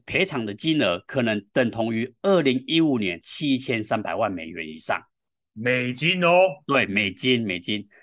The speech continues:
Speaker 2: 嗯。
Speaker 1: 也就是他们印的这个小册子，如果，如果对方觉得，“诶，我没有授权，你怎么用我的照片？”
Speaker 2: 嗯。
Speaker 1: 去告他的话，
Speaker 2: 嗯。
Speaker 1: 罗斯福竞选团队要赔人家七千三百万美金。
Speaker 2: 二十一亿的台币哦，哈。
Speaker 1: 对，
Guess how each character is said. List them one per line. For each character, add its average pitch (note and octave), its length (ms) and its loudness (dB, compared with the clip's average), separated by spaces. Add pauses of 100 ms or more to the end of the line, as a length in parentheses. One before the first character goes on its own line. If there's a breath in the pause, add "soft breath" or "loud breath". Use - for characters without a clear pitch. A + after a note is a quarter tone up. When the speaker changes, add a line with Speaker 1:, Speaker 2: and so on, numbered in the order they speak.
(280 soft breath)
Speaker 2:
嗯。 C#3 100 -4
Speaker 1:
也 - 60 2
就 G#3 100 4
是 A3 80 6
他 G3 160 0
们 F#3 180 0
印 A#3+ 220 2
的 F#3+ 100 4
这 G#3+ 120 -4
个 G#3 80 2
小 A2+ 200 -2
册 G#3 240 0
子， A#2 300 -10 (420)
如 G#3 280 6
果， D3 420 2 (100)
如 F#3 140 4
果 B2 140 0
对 F#3 200 4
方 C3 280 0
觉 B2+ 120 -2
得 B2 140 -2
，“诶， F#3+ 100 6
我 D#3+ 160 4
没 F3 120 0
有 F3 80 2
授 F3+ 200 0
权， A2+ 240 -6
你 B2 60 -6
怎 A#2+ 140 -4
么 C#3+ 80 -6
用 E3+ 160 2
我 G2+ 100 -2
的 F#2+ 80 -6
照 C#3+ 220 0
片？” E3+ 260 0
Speaker 2:
嗯。 - 80 -16 (300)
Speaker 1:
去 E3+ 100 -4
告 C3 300 0
他 A2 180 0
的 G2 80 -2
话， G2 200 2 (360)
Speaker 2:
嗯。 A2+ 60 -4
Speaker 1:
罗 E3 200 6
斯 F#3+ 240 -2
福 G#2+ 200 -8
竞 D#3 260 0
选 F#2+ 160 -10
团 G2+ 160 -4
队 A#2+ 160 -2
要 B2 140 2
赔 - 260 -4
人 G2+ 260 -4
家 G2+ 280 -2
七 B2 320 -2
千 G#2+ 280 -8
三 G#2+ 220 -2
百 F#2 120 -4
万 G#2+ 180 -2
美 E2+ 320 -6
金。 - 260 -8
Speaker 2:
二 C#3+ 380 6
十 B2 440 -6
一 D#3 400 -2
亿 C#3 60 0
的 A#2 100 -4
台 A2+ 220 -2
币 C3+ 300 -4
哦， G2 160 -4
哈。 B2+ 240 -2
Speaker 1:
对， G2+ 280 -2